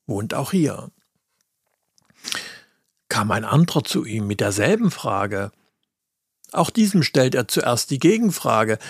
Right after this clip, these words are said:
„Was für Menschen wohnen in der Stadt, in der du bisher wohntest?“ Der Fremde: „Ich ziehe nur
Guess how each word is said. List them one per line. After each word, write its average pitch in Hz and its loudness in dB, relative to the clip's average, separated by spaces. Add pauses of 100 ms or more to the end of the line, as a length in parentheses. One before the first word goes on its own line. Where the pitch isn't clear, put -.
(120)
„Was 165 2
für 170 4
Menschen 175 2
wohnen 147 4
in 131 0
der 170 2
Stadt, - -4
in 156 -2
der 135 2
du 220 0
bisher 104 -2
wohntest?“ - -6 (1400)
Der 113 -2
Fremde: 107 2 (1500)
„Ich - 4
ziehe 262 2
nur 240 6